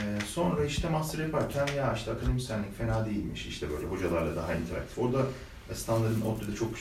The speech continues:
hoş bir şey vardır yani durumu vardır. Bayağı böyle kendilerini hoca olarak görürler, bayağı bir şey de yaparlar. Buradaki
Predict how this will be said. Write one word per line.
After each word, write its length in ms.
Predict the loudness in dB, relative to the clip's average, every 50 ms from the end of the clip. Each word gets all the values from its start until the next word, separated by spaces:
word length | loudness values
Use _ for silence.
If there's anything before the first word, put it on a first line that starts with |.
| -2 -2
hoş 260 | 0 0 0 -2 -2
bir 160 | 0 0 0
şey 240 | 0 -2 -2 0 2
vardır 320 | 2 2 0 -2 -4 -4 -4
yani 160 | -4 -4 -2
durumu 320 | 0 0 0 2 0 0 0
vardır. 220 | 0 -2 -4 -4 4 6
Bayağı 280 | 8 8 8 6 2
böyle 120 | 0 -2 0
kendilerini 340 | 0 0 2 2 2 2 2
hoca 180 | 2 4 4
olarak 240 | 4 4 2 0 -2
görürler, 320 | -2 -2 -2 -2 -2 0
bayağı 280 | 2 2 4 4 2 2
bir 40 | 0
şey 160 | 0 -2 0
de 40 | 0
yaparlar. 300 | -2 0 0 0 0 0 0
Buradaki 400 | 2 0 0 2 2 0 0 0